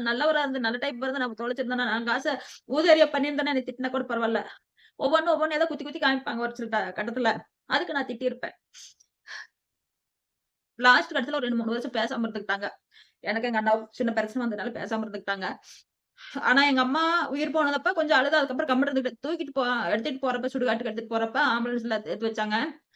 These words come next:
கத்து கத்துன்னு கத்திட்டேன். அதுக்கும் கூட சில மக்கள் சொன்னாங்க, "இன்ன வரைக்கும் அழுகாம இருந்து இப்ப ஒரு கத்துற?" அப்படின்னாங்க. ஏம்மா, எங்க அம்மா கிட்ட நான் காலை புடிச்சுக்கிட்டு, "அம்மா, ஏதாவது தப்பு பண்ணியிருந்தா மன்னிச்சுக்குமா,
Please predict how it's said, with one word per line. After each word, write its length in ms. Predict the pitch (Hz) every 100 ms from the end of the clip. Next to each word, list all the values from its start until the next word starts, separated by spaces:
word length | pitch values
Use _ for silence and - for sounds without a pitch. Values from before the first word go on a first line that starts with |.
| _ _ _ _ -
கத்து 220 | 262 -
கத்துன்னு 280 | 302 330 302
கத்திட்டேன். 400 | 233 247 220 - _ _ _ _ _ _ _
அதுக்கும் 320 | - 320 359 330
கூட 120 | 330
சில 160 | 311 247
மக்கள் 280 | 247 277 285
சொன்னாங்க, 260 | 254 247
"இன்ன 160 | 240 311
வரைக்கும் 260 | 311 269
அழுகாம 200 | 247 254
இருந்து 180 | 262 247
இப்ப 120 | 220
ஒரு 140 | 254 226
கத்துற?" 240 | 220 240
அப்படின்னாங்க. 420 | 226 220 202 190 - _ _ _
ஏம்மா, 200 | 247 247
எங்க 160 | 254 240
அம்மா 120 | 285
கிட்ட 160 | 320 285
நான் 140 | 262
காலை 180 | 262 330
புடிச்சுக்கிட்டு, 420 | 294 311 269 269 254 -
"அம்மா, 220 | 294 349 294
ஏதாவது 260 | 277 294
தப்பு 180 | 262 294
பண்ணியிருந்தா 320 | 330 302 302
மன்னிச்சுக்குமா, 500 | 269 262 330 269 262